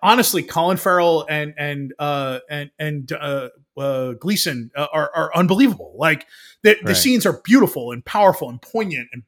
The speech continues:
Speaker 1: br-, like, devastating. Um, and so whether or not you enjoy the Banshees of Inisherin, you will enjoy the individual performances.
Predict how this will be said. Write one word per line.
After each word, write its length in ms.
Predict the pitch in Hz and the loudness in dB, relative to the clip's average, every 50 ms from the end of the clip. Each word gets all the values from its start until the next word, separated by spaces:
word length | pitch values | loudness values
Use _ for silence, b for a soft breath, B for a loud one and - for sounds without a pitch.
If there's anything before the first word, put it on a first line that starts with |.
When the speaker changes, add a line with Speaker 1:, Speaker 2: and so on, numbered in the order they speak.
| _ | _
Speaker 1:
br-, 140 | - 190 277 294 - _ - - _ _ _ _ 185 | -16 -14 -14 -14 -14 _ -20 -20 _ _ _ _ -8
like, 280 | 175 175 170 - - | -4 -4 -4 -4 -2
devastating. 760 | - 330 262 233 185 175 - - - 127 117 110 110 107 104 _ b b b b b b b b | 0 0 2 2 0 -2 -4 -4 -4 -6 -6 -6 -10 -14 -16 _ b b b b b b b b
Um, 500 | 165 175 175 165 156 151 143 135 131 - _ - | 0 2 2 2 2 0 0 -4 -6 -10 _ -4
and 240 | 175 165 160 151 - - | -2 -2 -2 -4 -6 -2
so 340 | - - 208 190 180 - _ _ _ _ _ _ _ _ _ _ _ _ _ _ - | 2 2 2 2 0 -6 _ _ _ _ _ _ _ _ _ _ _ _ _ _ -16
whether 320 | 160 165 165 233 262 254 | -2 4 6 8 8 10
or 120 | 226 202 185 | 8 8 8
not 320 | 196 196 185 175 - 151 | 6 6 6 4 2 -4
you 180 | 165 165 156 156 160 | -8 -8 -8 -8 -6
enjoy 680 | 156 156 120 - 147 165 165 175 185 175 170 156 151 | -6 -6 -4 -4 -4 -2 0 2 2 2 2 2 0
the 100 | 143 143 | -2 -2
Banshees 360 | 135 151 156 147 - 151 143 | -2 -2 -2 -2 -4 -6 -8
of 80 | 151 147 | -8 -8
Inisherin, 520 | 135 120 - - 156 156 175 196 208 190 - | -8 -8 -8 -6 -4 -2 -2 -2 -2 -4 -2
you 120 | 165 196 | 0 2
will 200 | 226 247 233 196 | 4 4 4 2
enjoy 420 | 156 160 139 - 170 165 170 175 165 | 0 -2 -4 -2 0 0 2 2 2
the 160 | 151 139 127 | 0 -2 -4
individual 400 | 143 147 139 147 135 147 131 113 | -6 -6 -6 -6 -6 -8 -10 -12
performances. 760 | 110 113 - - 143 143 147 170 165 226 247 254 220 - | -12 -14 -10 -10 -8 -6 -6 -4 -2 0 0 0 0 -4